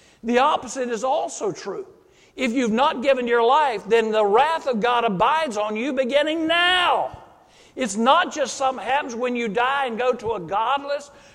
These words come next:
Christless hell. It begins now. The wrath of God. It's, it's a frightening thing to me.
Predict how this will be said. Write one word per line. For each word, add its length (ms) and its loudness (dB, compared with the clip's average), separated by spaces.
Christless 920 0
hell. 800 4
It 200 -2
begins 540 -4
now. 380 -2
The 140 0
wrath 500 -4
of 200 -2
God. 560 -12
It's, 300 -14
it's 140 -16
a 60 -4
frightening 600 -6
thing 320 -16
to 120 -20
me. 260 -20